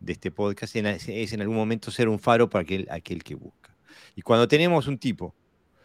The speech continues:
que ti-, está, está ahí en la puntita de, de la historia, ¿no? De donde se juntan todas las condiciones,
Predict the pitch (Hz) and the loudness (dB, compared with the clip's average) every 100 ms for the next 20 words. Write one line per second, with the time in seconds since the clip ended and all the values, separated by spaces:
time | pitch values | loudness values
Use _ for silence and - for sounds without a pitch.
0 | _ _ _ _ _ _ _ _ _ _ | _ _ _ _ _ _ _ _ _ _
1 | - 104 - - 202 - 147 147 117 123 | -6 -6 -6 -6 -4 2 2 4 2 0
2 | 113 - 143 151 156 131 113 - 143 143 | 0 2 4 4 4 2 0 0 -2 -2
3 | 139 214 196 202 175 147 123 107 104 113 | -4 -4 -2 2 2 0 -6 -2 4 4
4 | 117 113 107 101 - 147 117 90 95 165 | 4 2 2 0 2 4 4 2 0 2
5 | 165 113 110 104 135 - 196 170 147 123 | 2 2 2 0 -2 -2 -2 0 -2 2
6 | 151 143 - 120 110 - 139 | 2 2 0 -8 -8 -8 -8